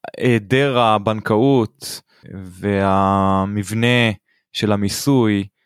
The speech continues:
שהוא עקום לחלוטין, עם כל האתגרים האחרים שהזכרנו רק חלקם, אם זה תחרות בלתי אפשרית עם השוק המסורתי,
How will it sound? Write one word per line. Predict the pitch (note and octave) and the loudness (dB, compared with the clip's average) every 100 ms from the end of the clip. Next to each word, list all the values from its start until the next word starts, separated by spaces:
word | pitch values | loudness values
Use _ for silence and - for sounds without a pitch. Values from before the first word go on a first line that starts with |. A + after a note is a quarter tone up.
| _ | _
שהוא | - G#2+ G2 | -8 -2 -2
עקום | - A#2 | 0 -2
לחלוטין, | G#2+ G2+ G#2 F#2+ - C#3+ B2+ A2 A2+ - _ _ _ _ _ - | -2 -2 -2 -4 -2 -2 0 -2 -6 -14 _ _ _ _ _ -14
עם | G#2 G#2+ | -12 -10
כל | - D3+ C3+ | -2 2 4
האתגרים | A#2+ A2+ G#2+ G#2+ G#2 G#2+ A2+ B2 | 4 4 2 2 0 0 2 0
האחרים | G#2 - G2 A#2+ C3 A#2 G2+ F#2+ | -2 -4 -4 0 0 0 -4 -10
שהזכרנו | - G2 F#2+ - A#2+ A2+ | -6 -4 -2 -2 0 0
רק | G#2+ | -2
חלקם, | - F#2 - B2+ A#2 G#2+ | -4 -4 -2 0 2 0
אם | G#2+ | -2
זה | G#2+ | -4
תחרות | - - A2 G#2 B2 B2+ A#2+ _ - - _ _ _ _ - | -4 -4 -2 0 2 2 0 _ -20 -20 _ _ _ _ -20
בלתי | F#2+ C3+ C3+ C3 | -2 -2 2 0
אפשרית | - A#2 G#2 A2+ A2 A2+ | 0 0 2 0 0 -2
עם | G#2 | 0
השוק | G2+ G2 G2 G2 F#2+ A2+ A2 | 2 2 2 0 -4 -4 -2
המסורתי, | G#2 - G2 F#2+ - C3 A#2+ | -4 -2 -2 -2 0 0 0